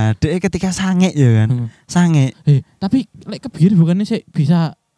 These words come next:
Speaker 2: nafsunya masih tersalurkan
Speaker 1: Masih
Speaker 2: tapi
Speaker 1: ada, cuman gak iso ngaceng.
Speaker 2: Eh,
Speaker 1: Iku ke di-,
Speaker 2: gak, gak,
Speaker 1: kebiri.
Speaker 2: gak iso ngaceng apa gak iso cerot?
Speaker 1: Ya gak iso ngaceng, Cuk, kebiri ku.
Speaker 2: Dia di-,
Speaker 1: Tapi
Speaker 2: dikit
Speaker 1: nafsune sik ono.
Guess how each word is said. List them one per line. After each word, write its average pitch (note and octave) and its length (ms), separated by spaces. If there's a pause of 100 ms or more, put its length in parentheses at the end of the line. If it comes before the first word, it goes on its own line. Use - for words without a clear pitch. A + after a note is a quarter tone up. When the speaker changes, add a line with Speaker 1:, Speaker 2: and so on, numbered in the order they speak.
(220)
Speaker 2:
nafsunya G3 360
masih G#3+ 240
tersalurkan F3 460
Speaker 1:
Masih E3+ 240
Speaker 2:
tapi - 60
Speaker 1:
ada, C3+ 560 (260)
cuman D3 300
gak C3 180
iso B2 140
ngaceng. C3 500 (460)
Speaker 2:
Eh, A2 80
Speaker 1:
Iku - 180
ke C3+ 160
di-, A#2 160
Speaker 2:
gak, D#3 160
gak, - 140
Speaker 1:
kebiri. B2 640
Speaker 2:
gak - 80
iso G3 100
ngaceng F3 380
apa G#3 160
gak D3 160
iso E3 80
cerot? F#3+ 360 (540)
Speaker 1:
Ya D3 120
gak E3+ 160
iso F3 100
ngaceng, F#3 400
Cuk, A#2+ 400
kebiri B2+ 440
ku. G#2 440 (340)
Speaker 2:
Dia - 180
di-, F3+ 140
Speaker 1:
Tapi A3+ 400
Speaker 2:
dikit D4+ 80
Speaker 1:
nafsune E4+ 400
sik E4 100
ono. C3 640